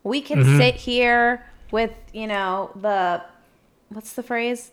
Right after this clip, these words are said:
Speaker 1: The benefit of, uh, history. Or, there's a better saying for it, but whatever. We can sit here and be like, "We should have just left
Speaker 2: Yeah.
Speaker 1: everyone working, and then we should have locked down the nursing homes and not allowed anyone in until they had all the P P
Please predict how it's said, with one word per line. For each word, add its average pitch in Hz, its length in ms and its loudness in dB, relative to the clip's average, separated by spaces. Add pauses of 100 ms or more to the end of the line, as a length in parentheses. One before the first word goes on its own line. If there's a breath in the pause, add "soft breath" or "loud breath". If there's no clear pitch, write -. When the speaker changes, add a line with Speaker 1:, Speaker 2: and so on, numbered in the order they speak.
(140)
Speaker 1:
The 202 120 -6
benefit 220 540 0
of, 202 300 -2 (1000)
uh, 185 400 0
history. 202 500 -6
Or, 196 160 -10 (220)
there's 233 220 -14
a 262 40 -10
better 254 220 -6
saying 156 340 -10
for 147 220 -10
it, - 100 -12
but 240 140 -2
whatever. 196 460 2 (540 soft breath)
We 349 100 0
can 370 120 -2
sit 330 140 0
here 277 180 0
and 262 120 0
be 254 100 2
like, 254 300 2 (680)
"We 294 140 0
should 320 200 0
have 320 100 2
just 320 260 0
left 330 240 4
Speaker 2:
Yeah. - 80 2
Speaker 1:
everyone 302 440 6
working, 220 600 2
and 233 320 2
then 240 200 2
we 254 160 0
should 254 220 0
have 254 180 4
locked 214 400 4
down 214 260 4
the 214 80 0
nursing 254 400 0
homes 190 640 -2
and 196 240 0
not 202 160 4
allowed 190 340 4
anyone 196 380 -2
in 190 160 0
until 185 300 -2
they 185 160 2
had 180 200 4
all 180 200 4
the 180 80 -2
P 190 180 -4
P 180 120 -4